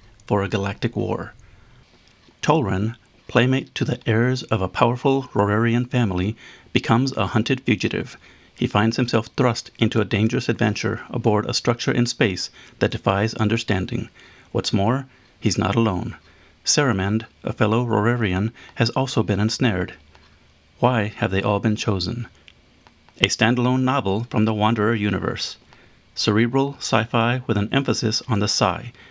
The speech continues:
If you enjoy hard sci-fi, complex space opera, and authors such as Ian M. Banks, Alastair Reynolds, and Dan Simmons, then this is for you. The parts of this novel I enjoyed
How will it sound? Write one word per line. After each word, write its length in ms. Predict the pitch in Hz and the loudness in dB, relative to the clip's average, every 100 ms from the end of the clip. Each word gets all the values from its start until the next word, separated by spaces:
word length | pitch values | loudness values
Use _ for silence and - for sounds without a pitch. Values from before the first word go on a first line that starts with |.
| - - | -20 -2
If 160 | - 117 | 0 2
you 80 | |
enjoy 340 | 101 98 110 113 | 0 2 2 2
hard 240 | 113 117 | 2 0
sci-fi, 600 | - 135 131 117 110 127 - _ - | 2 -2 0 0 0 -2 -8 _ -4
complex 500 | - 139 - 120 - | 0 0 0 -2 -2
space 300 | - 139 131 | 0 0 0
opera, 400 | 95 - 107 117 - - | -2 0 -2 -2 -14 -6
and 200 | 113 - | -2 2
authors 500 | 131 135 95 95 - - | 0 0 -2 -4 -8 -6
such 220 | - 113 | -4 -2
as 160 | 98 - | -2 -2
Ian 300 | 117 120 131 - | 0 2 0 -2
M. 220 | 117 113 | 0 0
Banks, 460 | 117 104 95 - - - - - - - | 0 0 0 -6 -8 -12 -20 -20 -4 0
Alastair 580 | 110 120 143 135 135 135 | 2 2 2 2 0 0
Reynolds, 460 | 123 101 95 117 - - - - - | 0 0 -2 -6 -10 -20 -20 -10 -2
and 180 | 104 | 0
Dan 240 | 87 107 120 | 2 2 2
Simmons, 540 | - 135 95 98 - - _ _ _ - | 2 0 0 -4 -8 -12 _ _ _ -2
then 160 | 98 | 2
this 320 | 113 113 - - _ - | 2 0 -4 -10 _ -12
is 140 | - 101 | -6 -4
for 140 | 127 | 0
you. 240 | 107 95 - - _ _ _ - - - - - - - - 233 - | -2 -4 -12 -20 _ _ _ -20 -20 -20 -20 -20 -20 -20 -12 -8 -2
The 80 | |
parts 300 | - 123 135 | 2 2 2
of 60 | 160 | 0
this 180 | 165 - | 0 0
novel 320 | 151 139 - | 0 0 0
I 80 | 135 | 2
enjoyed 500 | 131 131 107 98 | 2 2 0 0